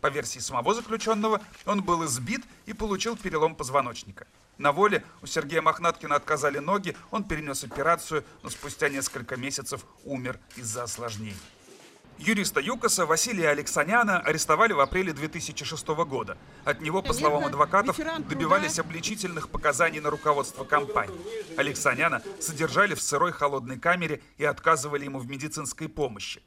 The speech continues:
из-за чего проявились тяжёлые заболевания: спид, туберкулёз, лимфома.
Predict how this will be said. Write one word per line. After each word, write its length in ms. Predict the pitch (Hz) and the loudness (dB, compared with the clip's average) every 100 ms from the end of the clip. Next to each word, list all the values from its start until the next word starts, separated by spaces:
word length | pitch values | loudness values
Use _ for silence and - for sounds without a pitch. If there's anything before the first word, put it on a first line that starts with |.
| _ _ _ _ | _ _ _ _
из-за 240 | 170 160 175 | -4 -2 0
чего 260 | 165 190 | 2 2
проявились 460 | 214 147 143 202 117 | 2 -2 -2 -6 -6
тяжёлые 420 | 156 143 151 147 | -2 2 2 2
заболевания: 720 | 135 143 156 156 120 101 95 - | -4 -2 0 2 2 0 -12 -12
спид, 400 | - - 147 185 - | -10 -8 -6 -8 -8
туберкулёз, 720 | 143 143 - 131 127 139 - | -8 -8 -8 -4 0 0 -2
лимфома. 580 | 117 104 139 139 131 | -10 -4 0 0 0